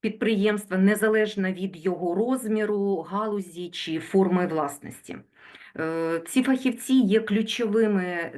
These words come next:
для забезпечення фінансової стабільності, прозорості,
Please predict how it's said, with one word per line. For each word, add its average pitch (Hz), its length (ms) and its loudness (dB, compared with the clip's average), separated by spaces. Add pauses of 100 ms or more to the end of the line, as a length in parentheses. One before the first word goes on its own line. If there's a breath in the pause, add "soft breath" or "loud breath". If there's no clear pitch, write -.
для 175 580 0
забезпечення 175 1040 -2 (580)
фінансової 202 580 2
стабільності, 175 920 -2 (760 loud breath)
прозорості, 196 1000 4